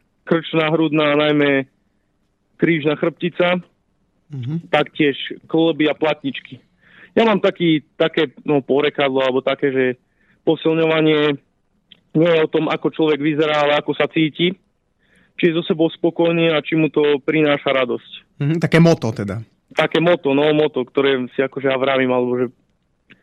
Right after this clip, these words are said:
Speaker 2: Áno, máte to na stene v posilovni napísané a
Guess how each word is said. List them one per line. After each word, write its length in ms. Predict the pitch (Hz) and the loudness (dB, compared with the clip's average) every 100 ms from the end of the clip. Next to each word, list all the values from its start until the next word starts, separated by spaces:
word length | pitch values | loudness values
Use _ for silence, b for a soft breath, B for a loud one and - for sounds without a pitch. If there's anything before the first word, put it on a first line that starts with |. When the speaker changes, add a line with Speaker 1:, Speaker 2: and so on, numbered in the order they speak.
| b b b b b | b b b b b
Speaker 2:
Áno, 220 | 131 127 | -8 -2
máte 200 | 123 123 | 0 0
to 120 | - | 2
na 120 | 131 135 | 4 4
stene 320 | - 131 117 | 2 2 2
v 80 | 113 | 0
posilovni 680 | 131 - 123 117 110 107 | -2 0 0 2 0 -2
napísané 600 | 113 120 120 113 110 107 | -2 -2 -2 -6 -4 -4
a 120 | 101 | -4